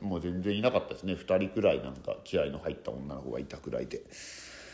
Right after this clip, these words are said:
今までの仕事でっていうのでちょっと思い返してみて、やっぱ仮装みたいのって言われたらコントとかでこう衣装を着るとかっていうのがあるんですけど、もう十年以上前かな。その当時付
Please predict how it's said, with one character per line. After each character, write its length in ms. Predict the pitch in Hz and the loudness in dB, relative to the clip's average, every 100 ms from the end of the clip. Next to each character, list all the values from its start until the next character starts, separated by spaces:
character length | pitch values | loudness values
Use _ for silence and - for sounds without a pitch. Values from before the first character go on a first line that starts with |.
| - - - - - _ - | -18 -20 -20 -20 -20 _ 0
今 200 | 110 120 | 6 12
ま 100 | 143 | 12
で 80 | 160 | 12
の 80 | 143 | 10
仕 140 | 143 | 8
事 240 | 131 127 | 8 10
で 100 | 127 | 10
っ 40 | 135 | 10
て 140 | 135 | 8
い 40 | 123 | 6
う 40 | |
の 120 | 107 | 8
で 80 | 98 | 6
ち 60 | 113 | 6
ょ 20 | |
っ 40 | |
と 100 | 113 | 6
思 180 | 98 104 | 6 8
い 100 | 113 | 8
返 220 | 131 127 | 12 12
し 100 | 123 | 12
て 80 | - | 6
み 120 | 104 | 4
て、 320 | 95 101 87 - | 4 4 6 8
や 100 | 98 | 6
っ 40 | |
ぱ 80 | - | 8
仮 120 | 131 | 6
装 240 | 143 311 339 | 8 10 10
み 100 | 339 | 10
た 120 | 311 | 12
い 20 | 208 | 12
の 60 | |
っ 40 | 175 | 10
て 80 | |
言 100 | 123 | 12
わ 40 | 107 | 12
れ 60 | 104 | 10
た 80 | |
ら 60 | 175 | 6
コ 60 | 202 | 4
ン 100 | 208 | 4
ト 240 | - 131 | 8 10
と 140 | 113 | 8
か 160 | - 95 | 8 8
で 360 | 90 82 - - | 10 8 6 2
こ 60 | 90 | 4
う 20 | |
衣 140 | 90 104 | 4 4
装 240 | - 87 | 4 4
を 60 | 85 | 4
着 120 | 101 | 2
る 80 | 101 | 2
と 80 | |
か 80 | 92 | 4
っ 140 | 80 - | 2 0
て 100 | 85 | -2
い 60 | |
う 40 | 78 | 0
の 100 | 71 | -2
が 200 | 78 80 | 0 0
あ 60 | |
る 100 | 82 | -2
ん 160 | 78 71 | -4 -6
で 100 | 71 | -8
す 140 | - | -10
け 100 | 67 | -10
ど、 320 | 65 69 67 - - - - - | -10 -8 -10 -12 -20 -20 -18 -6
も 380 | 82 80 78 76 | 0 2 2 0
う 0 | |
十 480 | - 82 82 87 101 | -2 0 2 4 4
年 680 | 107 110 120 123 127 123 120 - - _ _ _ _ _ - | 4 4 4 4 2 0 -4 -10 -20 _ _ _ _ _ -6
以 120 | 113 | -4
上 300 | 113 120 90 | 2 4 4
前 300 | 78 85 98 | 2 2 2
か 160 | 90 67 | 2 -4
な。 460 | 71 71 76 76 | -4 -4 -4 -4
そ 100 | 80 | -6
の 80 | 76 - | -8 2
当 300 | 135 143 117 | 8 8 8
時 240 | 92 92 - - - - | 6 0 -6 -20 -20 -12
付 180 | - | -10